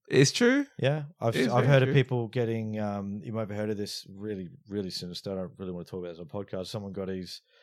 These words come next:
Speaker 2: um, spiked at a, um, was overheard talking about crypto at a, at a pub or a club or something like that.
Speaker 1: Mm-hmm.
Speaker 2: Had his drink spiked, and then they used the Face I D in his phone to unlock his phone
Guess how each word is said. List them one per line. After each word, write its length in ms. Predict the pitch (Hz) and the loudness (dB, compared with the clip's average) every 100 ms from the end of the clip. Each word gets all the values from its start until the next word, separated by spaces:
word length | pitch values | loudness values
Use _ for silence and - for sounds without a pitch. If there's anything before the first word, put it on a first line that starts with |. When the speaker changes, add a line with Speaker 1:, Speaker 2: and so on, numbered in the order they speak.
| _ _ _ _ - | _ _ _ _ -6
Speaker 2:
um, 480 | 95 92 92 90 90 98 | -2 0 -2 -4 -8 -10
spiked 540 | - - 107 104 - | -8 0 0 0 -6
at 60 | 98 | -6
a, 180 | 92 90 _ _ - | -6 -8 _ _ -10
um, 420 | 95 92 90 90 | -6 -6 -8 -12
was 160 | 101 92 | -12 -6
overheard 460 | 107 104 101 101 98 | -2 0 0 -2 -2
talking 180 | 104 | -4
about 160 | 95 92 | -4 -6
crypto 380 | 107 95 95 92 | -8 -8 -6 -6
at 40 | |
a, 280 | 90 87 - | -6 -8 -10
at 60 | 92 | -12
a 20 | |
pub 260 | - 104 92 | -8 -8 -6
or 100 | 87 | -8
a 40 | |
club 220 | - 101 | -8 -8
or 80 | 92 | -8
something 200 | - 92 | -12 -12
like 100 | 87 | -12
that. 220 | 87 90 | -10 -8
Speaker 1:
Mm-hmm. 340 | 110 101 98 113 - 117 | -8 -6 -6 -6 -8 -6
Speaker 2:
Had 80 | |
his 100 | 101 | -6
drink 220 | 90 107 104 | -4 -4 -6
spiked, 500 | - 87 87 - _ - | -8 -8 -10 -16 _ -12
and 120 | 95 | -10
then 80 | 95 | -8
they 120 | 95 | -6
used 360 | 95 95 95 87 | -6 -6 -8 -10
the 80 | 92 | -10
Face 280 | - 101 98 | -8 -6 -4
I 80 | 90 | -4
D 80 | |
in 60 | 90 | -6
his 100 | 87 | -8
phone 260 | - 98 92 | -8 -8 -8
to 120 | 98 | -10
unlock 220 | 92 85 | -10 -12
his 100 | - | -14
phone 380 | - 98 95 | -8 -6 -6